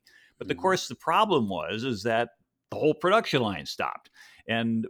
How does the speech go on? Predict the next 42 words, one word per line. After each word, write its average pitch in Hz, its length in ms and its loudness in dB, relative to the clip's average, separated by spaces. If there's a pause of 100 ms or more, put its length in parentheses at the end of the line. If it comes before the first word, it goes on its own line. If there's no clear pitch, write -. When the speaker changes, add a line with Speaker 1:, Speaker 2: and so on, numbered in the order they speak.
(100)
Speaker 1:
what 135 260 0
looks 143 340 -2
like 151 120 2
you've 127 160 0
done 123 200 2
one 127 280 2
better 175 320 0
than 92 220 -2
that 71 360 -10
is 107 200 -8
to 110 100 -4
be 104 280 -2
able 107 220 -2
to 101 160 -2
then 123 440 0
have 107 320 0
this 104 280 -2
where 107 200 0
we're 104 200 0
essentially 123 640 -2
building 120 420 2
it 113 100 0
in 113 120 0
at 104 120 -4
the 101 80 -6
front 170 360 0
end 80 380 -2 (480)
so 160 400 4
that 110 380 6
by 107 140 2
the 107 120 -4
time 117 340 -2
you 107 140 -2
get 160 200 -2
to 156 100 -8
production, 104 840 -4 (420)
you 131 120 2
don't 180 180 0
see 254 220 2
these 131 280 2
errors. 78 420 -4
That, 113 160 -4